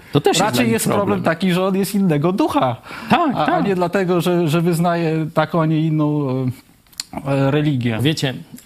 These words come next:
Speaker 1: amerykański katolik z punktu widzenia polskiej,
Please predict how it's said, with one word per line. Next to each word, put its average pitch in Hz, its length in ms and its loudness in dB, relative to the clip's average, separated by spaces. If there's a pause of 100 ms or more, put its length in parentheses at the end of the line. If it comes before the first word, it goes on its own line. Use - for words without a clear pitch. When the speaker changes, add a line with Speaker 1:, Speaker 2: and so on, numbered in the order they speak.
Speaker 1:
amerykański 147 720 2
katolik 123 640 0 (360)
z - 100 -10
punktu 185 380 2
widzenia 123 520 0 (100)
polskiej, 120 880 -2